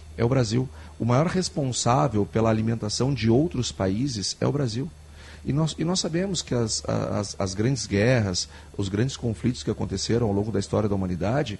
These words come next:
eles começaram com escassez de alimentos. Então, é, é, o nosso papel é de garantir a, a paz, a estabilidade global. E isto vai ser feito pelo Brasil. Mas pode ser feito pelo Brasil sem o Rio Grande do Sul, sem problema.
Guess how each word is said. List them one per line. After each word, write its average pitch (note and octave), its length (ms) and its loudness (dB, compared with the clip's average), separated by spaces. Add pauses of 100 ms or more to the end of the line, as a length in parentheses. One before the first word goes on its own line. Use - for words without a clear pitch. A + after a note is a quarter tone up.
(320)
eles C3 160 -2
começaram E3+ 460 -2
com E3+ 80 -6
escassez E3+ 360 -2
de E3 60 0
alimentos. D#3+ 460 -4 (400)
Então, D3+ 640 2 (120)
é, F2 760 -2
é, D2+ 40 -4
o G2+ 200 -4
nosso B2+ 340 0
papel C3+ 580 0
é A2+ 100 0
de A2+ 120 -4
garantir B2 720 0 (340)
a, G#2 300 -2
a A#2 40 0
paz, C#3 580 2 (200)
a G#2+ 140 2
estabilidade A2 800 2
global. F2 440 0 (560)
E D#3 180 4
isto A3 240 -2
vai C3+ 320 2
ser B2 240 -2
feito G#2 360 -2
pelo F#2+ 140 0
Brasil. F2 420 -2 (680)
Mas G#2+ 200 0
pode C3+ 280 4
ser C#3+ 200 0
feito D3 200 -2
pelo C#3+ 140 0
Brasil C3 340 2
sem - 200 0
o - 20 2
Rio E3 100 4
Grande F3 180 0
do - 40 -12
Sul, B3 160 -6
sem - 160 -6
problema. F#3+ 400 -2